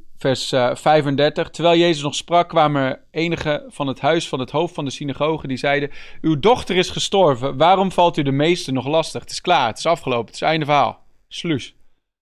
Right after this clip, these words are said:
Vers zesendertig. En zodra Jezus het woord gehoord had dat zij spraken, zei hij tegen Jairus: "Wees niet bevreesd, geloof alleen."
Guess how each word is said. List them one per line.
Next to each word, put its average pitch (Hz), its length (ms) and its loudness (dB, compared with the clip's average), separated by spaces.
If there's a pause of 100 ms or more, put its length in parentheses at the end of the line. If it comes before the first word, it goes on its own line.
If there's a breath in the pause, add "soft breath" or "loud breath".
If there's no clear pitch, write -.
(580)
Vers 156 180 0
zesendertig. 170 520 4
En 165 100 2
zodra 196 580 6
Jezus 208 460 6
het 160 120 2
woord 226 280 6
gehoord 202 380 4
had 220 140 4
dat 202 140 2
zij 220 180 4
spraken, 196 640 2 (520 soft breath)
zei 214 360 6
hij 220 180 6
tegen 202 560 4
Jairus: 214 580 4 (160 soft breath)
"Wees 220 480 4
niet 208 320 2
bevreesd, 185 720 4
geloof 196 440 4
alleen." 185 500 4